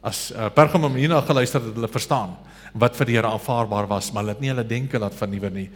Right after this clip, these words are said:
Jakobus skryf, "Weet julle nie, ontrouers, dat vriendskap met die wêreld vyandskap teen God is nie? Wie 'n vriend van die wêreld wil wees, wys daarmee dat hy 'n vyand van God is."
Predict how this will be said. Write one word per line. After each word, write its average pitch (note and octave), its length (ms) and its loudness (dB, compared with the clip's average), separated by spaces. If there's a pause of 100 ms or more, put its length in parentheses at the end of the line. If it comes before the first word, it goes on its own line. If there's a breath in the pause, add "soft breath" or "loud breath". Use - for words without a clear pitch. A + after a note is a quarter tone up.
(300 loud breath)
Jakobus A3+ 420 8
skryf, - 500 2 (240 loud breath)
"Weet F3+ 220 8
julle G#3+ 140 6
nie, G#3 100 6
ontrouers, F#3 420 6
dat C3+ 160 4
vriendskap F#3+ 420 4
met E3+ 100 0
die E3 100 6
wêreld C3+ 340 6
vyandskap F3 480 2
teen D3 180 2
God D#3+ 300 0
is C#3+ 140 0
nie? B2+ 160 -2 (240 loud breath)
Wie E3+ 180 4
'n E3+ 60 8
vriend A3+ 300 4
van G#3 160 0
die G#3 100 2
wêreld E3 500 8
wil F#3 280 6
wees, D3+ 340 2 (320 loud breath)
wys B3 240 8
daarmee E3+ 420 6
dat D3+ 200 6
hy D#3+ 240 6
'n E3 100 4
vyand G3+ 500 2
van E3 180 0
God E3+ 240 -2
is." - 440 -4